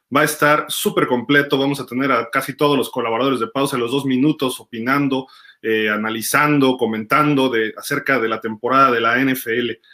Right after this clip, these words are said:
Estamos, bueno, pues, pues muy contentos, ya por fin termina este ayuno. Eh, parece que se abre, se ve una luz al final del túnel después de esta pandemia y lo que vimos el año pasado en la temporada, que, pues, fue bastante, eh,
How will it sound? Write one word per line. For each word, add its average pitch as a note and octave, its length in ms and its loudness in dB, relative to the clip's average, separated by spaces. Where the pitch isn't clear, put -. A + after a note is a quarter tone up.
Estamos, E3+ 320 0
bueno, D3 280 4
pues, A#2+ 340 0
pues C3 180 0
muy G#3+ 120 4
contentos, D#3 580 4
ya C3 180 0
por B2+ 140 -2
fin E3 200 2
termina C#3 340 2
este B2+ 240 -6
ayuno. F3+ 520 2
Eh, A2+ 140 -2
parece C3+ 440 0
que A#2 100 -12
se A#2+ 220 -2
abre, B2+ 560 2
se - 160 -8
ve B2+ 80 2
una D3 160 6
luz D3+ 240 6
al B2+ 100 0
final C3 300 -2
del A#2+ 180 -2
túnel E3+ 420 2
después B2+ 320 -4
de C3+ 80 -2
esta - 220 -8
pandemia C3+ 520 0
y B2 40 2
lo A#2 120 -4
que A2+ 80 -8
vimos D3+ 340 0
el B2 60 -6
año C#3 200 -2
pasado C3+ 380 -2
en A#2 80 -6
la G#2 80 -8
temporada, A#2 600 0
que, A2+ 220 0
pues, A2+ 240 -4
fue C#3+ 140 2
bastante, C3+ 760 0
eh, A2+ 360 -4